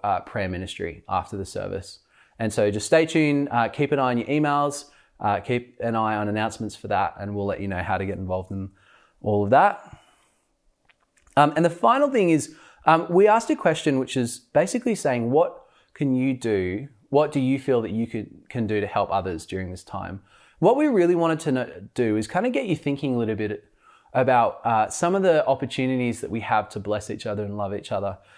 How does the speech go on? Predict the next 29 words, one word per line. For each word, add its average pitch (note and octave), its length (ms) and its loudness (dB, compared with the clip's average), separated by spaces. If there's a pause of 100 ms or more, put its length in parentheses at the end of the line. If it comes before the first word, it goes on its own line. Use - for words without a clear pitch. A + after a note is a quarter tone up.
(200)
And D3 140 4
the D#3+ 80 2
thing G#3 200 2
that G3+ 100 2
really E3+ 220 2
came D#3+ 240 0
out B2 120 2
of A#2 80 0
this A2+ 160 -4
for A#2 120 -10
me A2+ 240 -2
is G#2 120 -2
it's B2 140 -10
really E3+ 220 2
just G3+ 220 -8
the B2 80 -4
simple A#2+ 320 -8
things. - 420 -16 (640)
It's C3 200 0
just F3 160 -2
about F#3 240 4
picking D3 300 -4
up C#3 100 -8
the B2+ 80 -2
phone A2 300 0
and G#2 100 -2
making G2+ 320 -6
a G2 80 -8
call, - 440 -8